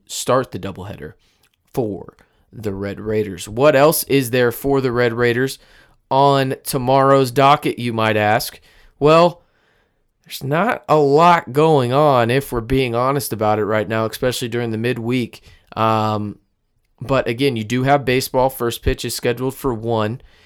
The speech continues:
and then you have softball with first pitch scheduled for noon, and then you have the final round of the men's golf collegiate, Cabo Collegiate, excuse me, where Hogan is in fourth place right now, um, trying to fight his way back up at fifth place, excuse me.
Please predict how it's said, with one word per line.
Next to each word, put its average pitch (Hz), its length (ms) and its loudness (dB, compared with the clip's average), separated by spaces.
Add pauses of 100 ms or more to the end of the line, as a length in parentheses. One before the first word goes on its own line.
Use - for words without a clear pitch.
(140)
and 113 180 -4
then 123 180 -4
you 120 100 -4
have 120 180 4
softball 123 800 2
with 117 240 -4
first - 320 -8
pitch 135 160 0
scheduled 120 400 -4
for 120 160 -4
noon, 123 540 0
and 117 160 -2
then 117 260 -2 (320)
you 127 140 -2
have 127 180 2
the 117 60 -8
final 131 340 0
round 117 280 2
of 107 60 -6
the 110 60 -2
men's 117 240 -4
golf 117 300 2
collegiate, 117 420 -6 (680)
Cabo 139 440 4
Collegiate, 120 580 -4
excuse 110 460 -6
me, 110 180 -4 (380)
where 123 180 0
Hogan 131 440 0
is 143 360 -4
in 135 220 -8
fourth 131 400 -10
place 139 340 -4
right 107 180 -4
now, 104 340 -6 (340)
um, 110 240 -2
trying 123 320 2
to 113 60 -2
fight 120 260 4
his 117 200 -4
way 117 200 2
back 110 240 0
up 120 160 0
at - 180 -2
fifth 156 180 0
place, 110 240 0
excuse 104 320 -6
me. 101 200 -6